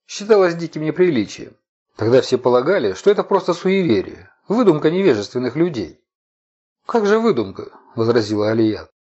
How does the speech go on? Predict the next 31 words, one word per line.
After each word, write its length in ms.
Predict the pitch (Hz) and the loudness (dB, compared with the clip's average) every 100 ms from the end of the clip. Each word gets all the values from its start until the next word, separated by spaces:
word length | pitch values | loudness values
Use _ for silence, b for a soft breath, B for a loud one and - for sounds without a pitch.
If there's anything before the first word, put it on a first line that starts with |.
| _ | _
«Я 160 | - 160 | 2 2
про 140 | 196 | 2
кивающий 460 | 190 214 202 196 208 | 0 4 4 2 -2
молот 320 | 190 233 214 | 2 2 2
из 100 | 190 | 0
детства 360 | 127 123 143 208 | 0 -2 0 -2
слышу». 440 | - 139 110 - _ _ _ _ _ _ _ b b b | 0 -2 -2 -8 _ _ _ _ _ _ _ b b b
«Вот». 500 | 131 151 110 113 - _ _ - | 4 4 4 -6 -14 _ _ -8
Ар-Шалахи 500 | 107 - 113 104 110 | -6 0 2 2 -2
поднял 340 | - 110 110 | -2 -2 -4
палец 520 | - 170 160 92 - _ _ - | 0 0 0 -12 -20 _ _ -14
и 60 | 98 | -8
сделал 340 | 95 185 143 | 4 4 4
таинственные 560 | 127 120 113 120 120 117 | 2 0 0 -4 0 4
глаза. 560 | 127 117 98 - - _ _ - | 4 2 -2 -10 -14 _ _ 2
«Вот 240 | 226 233 | 2 2
именно. 540 | 208 151 165 107 - _ _ _ _ _ - | 0 0 -2 -4 -8 _ _ _ _ _ 0
А 100 | 113 | 4
я 160 | 190 | 4
впервые 380 | 196 180 143 113 | 4 2 4 2
услышал, 600 | 104 - 104 92 85 - | 0 -6 -8 -8 -14 -12
когда 240 | - 107 120 | -4 2 2
мне 140 | 131 | 2
было 180 | 143 185 | 4 4
лет 160 | 165 160 | 4 0
четырнадцать-шестнадцать. 1200 | 170 175 147 131 135 165 - 120 95 - - _ _ _ - | 0 0 0 -2 -2 -2 0 -2 -4 -6 -20 _ _ _ -10
Тебе 200 | 196 214 | -6 -4
сейчас 320 | - 208 - | 2 0 0
сколько?» 520 | - 104 92 _ _ _ _ _ _ _ _ _ | -6 -6 -6 _ _ _ _ _ _ _ _ _
«Двадцать 460 | 92 98 107 - 98 | -10 -6 -6 -6 -8
два», 440 | 101 127 165 - | -2 0 -2 -8